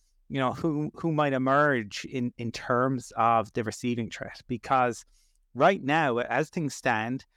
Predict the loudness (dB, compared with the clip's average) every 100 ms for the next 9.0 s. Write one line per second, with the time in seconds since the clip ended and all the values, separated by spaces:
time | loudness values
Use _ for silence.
0 | _ _ _ -10 -8 -4 -4 -2 -2 0
1 | -2 0 -2 -2 0 0 -2 -4 -2 -2
2 | 0 0 -2 -6 -6 _ _ _ _ _
3 | -18 -2 4 4 2 2 4 4 2 4
4 | 4 2 -6 -10 -6 -4 -2 0 0 0
5 | -4 -6 -6 -8 -4 0 0 0 -10 _
6 | _ _ -4 -2 -2 -4 -2 0 0 -6
7 | -12 -10 -4 -2 0 2 0 -2 -2 -2
8 | -2 0 0 0 2 2 2 -2 -4 -10